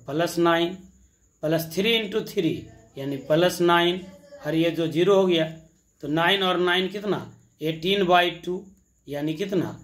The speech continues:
नाइन स्क्वायर unit। तो कोई भी method use कर सकते हैं, बेहतर होगा कि आप determinant वाले method ही यूज़ कीजिए। तो एरिया ऑफ triangle का answer आ गया आपका नाइन स्क्वायर unit। उम्मीद करते हैं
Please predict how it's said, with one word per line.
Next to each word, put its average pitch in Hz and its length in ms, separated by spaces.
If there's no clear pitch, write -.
नाइन 147 380
स्क्वायर 160 360
unit। 170 320
तो 190 100
कोई 175 220
भी 190 140
method 190 340
use 196 240
कर 202 140
सकते 196 340
हैं, 175 240
बेहतर 165 400
होगा 196 240
कि 190 160
आप 175 160
determinant 165 580
वाले 180 220
method 175 360
ही 190 120
यूज़ 185 280
कीजिए। 185 400
तो 156 40
एरिया 180 320
ऑफ 180 120
triangle 160 400
का 156 100
answer 143 360
आ 143 120
गया 123 200
आपका 160 300
नाइन 165 360
स्क्वायर 143 380
unit। 110 360
उम्मीद 139 300
करते 160 280
हैं 180 200